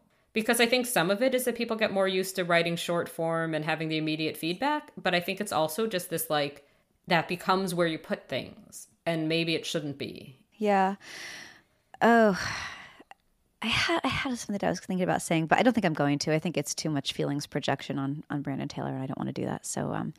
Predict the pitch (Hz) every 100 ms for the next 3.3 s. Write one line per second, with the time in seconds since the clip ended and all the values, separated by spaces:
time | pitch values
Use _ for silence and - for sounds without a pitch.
0 | _ - 196 160 160 170 185 175 160 -
1 | 151 147 139 - 156 143 135 160 - _
2 | _ 226 226 220 320 415 381 320 190 196
3 | 208 185